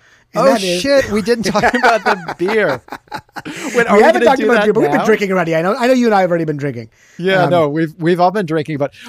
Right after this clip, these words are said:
Speaker 2: are we, are we just gonna stop in the middle and talk about the beer? Is that,
Speaker 1: Yeah,
Speaker 2: is
Speaker 1: let's
Speaker 2: that
Speaker 1: just,
Speaker 2: what we
Speaker 1: I
Speaker 2: should
Speaker 1: just,
Speaker 2: do?
Speaker 1: you know, I've been, I've been holding on to this beer for a good month now. I've been saving it for this episode.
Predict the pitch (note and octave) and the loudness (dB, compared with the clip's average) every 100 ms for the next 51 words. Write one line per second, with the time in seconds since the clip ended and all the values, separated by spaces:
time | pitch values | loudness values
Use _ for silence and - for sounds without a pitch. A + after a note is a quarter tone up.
0 | G3+ F3+ A3 G3 G3+ G#3+ G#3+ G3+ F#3 - | -2 2 2 4 2 0 -4 -2 -2 -2
1 | E3+ F3 D#3+ D3 D3 D3+ D3+ D3 D3 C#3 | -2 -2 -4 -2 0 -2 -2 -6 -4 -6
2 | C#3 B2 C#3 E3+ _ _ - C#3+ D3+ D3 | -6 -6 -6 -8 _ _ -8 -2 -2 0
3 | C#4+ G#4+ D5 D4+ D#3 C4 F#4+ F3 A#3 D4 | 2 4 2 0 -2 -2 -2 -2 -2 2
4 | D#4 F#4 B3 C4 - A#3 D4+ D4 A#3 E3+ | 2 2 -2 -2 -4 -2 -2 0 -2 0
5 | C4+ C4 A#3 G#3+ G3 F3 G3 F#3+ F3+ C3+ | -2 0 -2 -2 -6 -2 -2 -2 -8 -2
6 | G#3 A3 F3 E3+ F#3+ F#3 F3+ G3 G#3 F3 | -2 0 -6 -8 -8 -6 -4 -2 -4 -6
7 | D#3 F#3+ F#3 F#3+ F#3+ - F3+ F3+ E3+ E3 | -10 -8 -6 -6 -10 -6 -4 -4 -6 -10
8 | E3 D#3+ C#3 C3+ C3+ | -12 -12 -14 -12 -12